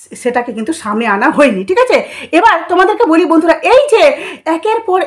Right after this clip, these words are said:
এক সত্য সামনে আসছে, মানে সঞ্জয়ের মতো ছেলেরও, যেই ছেলে প্রত্যেক দিন সোনাগাছিতে যায়, যেই ছেলে, আহ, বলতে পারো যে এত কিছু, মানে, আহ, নিত্যদিন মদ্যপান করে, সেই ছেলেরও আবার গার্লফ্রেন্ড ভাবা যায়। তারপরেও বলি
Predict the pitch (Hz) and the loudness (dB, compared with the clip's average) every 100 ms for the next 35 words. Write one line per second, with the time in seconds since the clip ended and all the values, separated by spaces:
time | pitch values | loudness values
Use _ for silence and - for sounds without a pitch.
0 | - 311 330 - _ - - 190 311 285 | 0 0 0 -4 _ -10 -10 -6 -6 -6
1 | 233 254 269 240 - 247 302 311 302 330 | -4 -2 -2 -2 -4 0 4 2 0 -10
2 | - - - 302 330 359 392 349 330 359 | -18 -16 -2 2 4 2 -2 0 0 -2
3 | 349 - 269 339 339 254 190 214 269 262 | -6 -2 2 2 2 0 0 -2 -2 -2
4 | 269 269 247 247 277 220 254 240 - - | -2 0 0 -4 -8 -6 -6 -8 -12 -18
5 | - 240 262 247 233 - 240 226 220 202 | -6 -2 0 0 -2 -2 0 2 2 0
6 | 262 262 233 254 226 233 349 269 254 240 | -2 -2 0 2 2 0 -10 -4 0 2
7 | 208 233 269 262 254 226 202 269 254 294 | 2 2 2 2 2 2 2 2 2 -2
8 | 427 415 320 330 294 277 294 285 - 285 | -2 -4 -2 0 2 2 2 -2 -6 -6
9 | 262 269 254 349 - 403 320 294 247 226 | -2 2 4 4 4 4 6 6 4 2
10 | 285 262 262 254 262 240 - 262 254 - | 2 2 0 2 0 0 -2 -4 -2 -2
11 | 269 339 294 277 233 262 - - _ 196 | 0 2 2 2 0 -2 -12 -20 _ -8
12 | 214 226 220 254 254 240 180 - _ - | -4 -4 -4 2 4 4 -2 -12 _ -6
13 | 226 214 208 302 285 - 285 - 285 302 | -2 0 2 2 2 -2 -10 -2 -2 2
14 | 415 339 320 262 | 0 2 0 0